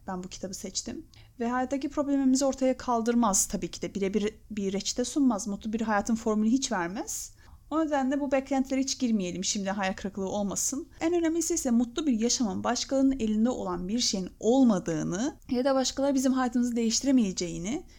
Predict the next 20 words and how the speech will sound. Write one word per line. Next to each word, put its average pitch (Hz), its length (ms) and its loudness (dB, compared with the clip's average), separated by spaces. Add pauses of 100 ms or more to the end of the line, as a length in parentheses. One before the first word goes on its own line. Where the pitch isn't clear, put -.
(120)
söyler. - 580 0
Ve 294 120 -2
kişi 349 220 -2
sadece 370 380 -6
kendi 339 360 -2
istikrarlı 294 540 -2
çabalarının 269 440 0
sayesinde 254 760 0
buna 185 220 -2 (380)
hayatını 202 500 -2
mutlu 190 340 -2
edebilir 180 300 -4
ya 180 140 -2
da 185 60 -4
edemez 175 680 -4 (100)
gibi 233 220 0
bir 285 60 2
şeye 247 340 4
varıyor 165 420 -4
sonucunda. 190 680 -6